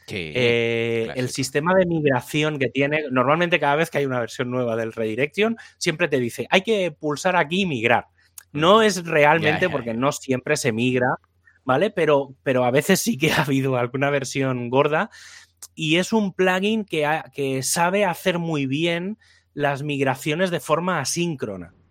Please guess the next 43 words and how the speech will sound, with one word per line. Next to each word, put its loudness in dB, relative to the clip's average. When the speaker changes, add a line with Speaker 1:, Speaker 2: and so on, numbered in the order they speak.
Speaker 2:
¿vale? -2
Es -2
Speaker 1:
Ujú. 0
Speaker 2:
decir, -4
si -6
se -2
te -2
queda 0
clavado, 0
vuelves 2
a 2
entrar 0
Speaker 1:
Sí, -4
sí, -10
Speaker 2:
y -2
Speaker 1:
sí, 0
Speaker 2:
sigue 2
Speaker 1:
sí. 2
Speaker 2:
por 0
donde -4
se -4
había -2
quedado, -6
¿vale? 2
Entonces, -2
em, 0
por 0
lo 0
que -4
he -2
estado -2
mirando, 0
en, -6
porque -6
han -6
publicado, 0
digamos, 0
en -8
el -8
GitHub -6
de, -14
de -14
WooCommerce -2